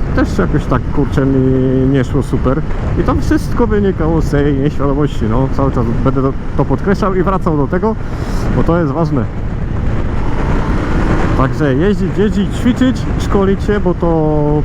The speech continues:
później jazda jest, y, przede wszystkim bezpieczniejsza i przyjemniejsza. Siemka. I tak jak mówię, nie chcę, ja się tu nie wymądrzam, tylko mówię, jak to u mnie było.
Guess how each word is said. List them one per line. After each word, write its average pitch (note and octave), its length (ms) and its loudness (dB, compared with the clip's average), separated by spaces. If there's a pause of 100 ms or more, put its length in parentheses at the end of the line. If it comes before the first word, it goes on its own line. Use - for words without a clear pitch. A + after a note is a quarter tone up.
później D#3+ 500 0
jazda D#3 360 0
jest, C#3+ 340 -2
y, C#3+ 300 2
przede F3 240 0
wszystkim G3+ 320 0
bezpieczniejsza G#3 720 0
i F3 100 0
przyjemniejsza. G3+ 720 0 (1600)
Siemka. D3+ 360 0 (3500)
I F#3+ 40 2
tak F#3 120 0
jak F3 120 0
mówię, F#3+ 220 0
nie F3+ 100 0
chcę, F#3 260 2
ja F3 120 2
się F3 140 -2
tu F#3+ 100 0
nie F3 140 2
wymądrzam, G3 420 0
tylko F#3+ 220 -2
mówię, F3 200 0
jak D3 140 0
to E3+ 100 0
u F#3 60 0
mnie G3+ 180 2
było. G3 280 2